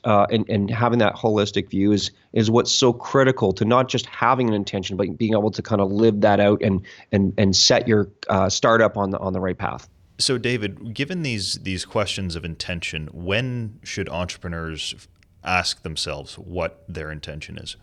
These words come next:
Speaker 1: Well, uh, you know, in, in reflecting on the evolution of, of our company and observing those around me, I think there's really some,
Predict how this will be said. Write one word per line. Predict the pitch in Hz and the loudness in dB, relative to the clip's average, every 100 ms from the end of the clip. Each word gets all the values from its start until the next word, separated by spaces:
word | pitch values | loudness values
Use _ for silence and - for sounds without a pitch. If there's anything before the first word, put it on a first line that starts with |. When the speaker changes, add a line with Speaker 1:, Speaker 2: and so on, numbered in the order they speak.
| _ _ _ - | _ _ _ 4
Speaker 1:
Well, | 175 160 - | 6 4 0
uh, | - - - | -8 -6 -6
you | - - 190 170 | -4 0 4 8
know, | 160 | 8
in, | 151 151 | 8 6
in | 151 147 | 6 4
reflecting | 143 143 - 151 160 170 151 131 - | 4 0 2 0 2 0 2 2 0
on | 110 120 120 117 113 | 2 4 4 4 4
the | 107 113 - | 4 2 4
evolution | 113 117 127 123 117 131 120 | 2 2 4 4 4 2 4
of, | 117 104 90 - | 4 2 0 -6
of | - 101 95 - | 2 2 2 2
our | 104 131 151 | 6 6 4
company | - 151 151 151 139 139 139 - | 4 2 4 4 6 6 4 4
and | 107 98 98 98 - | 2 2 2 0 0
observing | 95 98 131 123 127 107 - | 0 4 6 6 4 4 -2
those | - 92 110 117 110 | -6 4 6 6 4
around | 110 98 104 110 117 117 117 | 4 4 4 6 4 2 0
me, | 110 104 101 | 0 2 4
I | 107 | 4
think | 151 | 4
there's | 175 170 | 4 4
really | - 294 | 4 4
some, | - 208 139 92 | 6 6 4 2